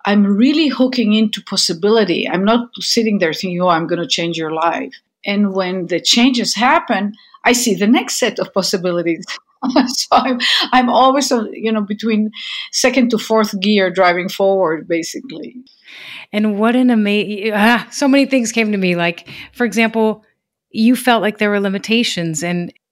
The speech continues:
Speaker 2: I wonder how many of us are confronted with limitations and just kind of shrug our shoulders and accept the limitations. And then there's the few of us like you who don't accept the limitations, and look what it opens up.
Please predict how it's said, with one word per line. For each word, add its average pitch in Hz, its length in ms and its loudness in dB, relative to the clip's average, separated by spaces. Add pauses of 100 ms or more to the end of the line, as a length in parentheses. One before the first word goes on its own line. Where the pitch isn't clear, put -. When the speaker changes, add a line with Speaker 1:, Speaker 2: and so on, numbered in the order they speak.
(160)
Speaker 2:
I 226 120 0
wonder 269 280 4
how 247 140 2
many 254 180 4
of 233 120 2
us 240 280 0
are 208 220 -2
confronted 214 480 0
with 202 100 0
limitations 196 720 0
and 180 120 0
just 185 200 -2
kind 185 200 0
of 175 60 0
shrug 180 260 0
our 175 100 2
shoulders 175 580 0
and 160 200 0 (240)
accept 277 400 0
the 214 80 2
limitations. 156 880 -4 (320)
And 208 120 4
then 226 120 6
there's 202 220 0
the 185 80 -2
few 226 280 2
of 196 100 0
us 196 220 0
like 175 220 -4
you 196 440 4 (160)
who 202 180 -4
don't 208 260 4
accept 233 320 -2
the 175 80 -4
limitations, 165 680 -6
and 180 260 -2
look 214 220 0
what 190 320 -2
it 180 200 -4
opens 170 440 -4
up. 196 320 0